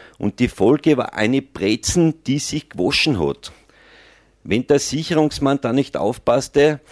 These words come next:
hatte man gute Karten, am Waldboden zu detonieren. Nicht ohne sich zuvor selbst noch aufs eigene Wadel geschissen zu haben.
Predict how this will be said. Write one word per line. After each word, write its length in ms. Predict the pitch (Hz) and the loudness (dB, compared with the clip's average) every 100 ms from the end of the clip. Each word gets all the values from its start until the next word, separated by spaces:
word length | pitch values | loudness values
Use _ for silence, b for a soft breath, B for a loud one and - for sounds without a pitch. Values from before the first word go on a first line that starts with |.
| B B | B B
hatte 260 | 95 - 127 | -6 -2 2
man 180 | 127 | 0
gute 320 | 127 139 - 160 | 0 -8 -2 -2
Karten, 540 | - 101 127 - 156 | 0 -2 -2 -2 -4
am 220 | 113 110 | -2 -2
Waldboden 560 | 95 110 - - 80 85 | -2 -2 -4 -4 -2 -2
zu 120 | - | -6
detonieren. 840 | 87 76 - 82 73 71 73 71 71 B B B B B | -6 -8 -6 -6 -4 -4 -4 -6 -12 B B B B B
Nicht 320 | 101 120 - | -2 -2 -2
ohne 420 | - 113 175 185 175 | 0 4 4 4 2
sich 480 | - 147 139 - - b _ | 0 -4 -4 -10 -18 b _
zuvor 520 | - 127 - 123 147 | -6 -6 0 2 0
selbst 540 | - - 127 147 - | -2 -2 -2 -2 -6
noch 260 | 110 143 - | 0 0 0
aufs 260 | 120 127 - | -4 -4 -6
eigene 520 | - 104 135 151 127 | -4 -2 2 2 2
Wadel 320 | - 98 131 131 | -2 -6 -6 -6
geschissen 520 | - 110 110 - 110 | -4 -4 -6 -6 -6
zu 220 | 107 78 | 0 0
haben. 240 | 71 69 | 0 -4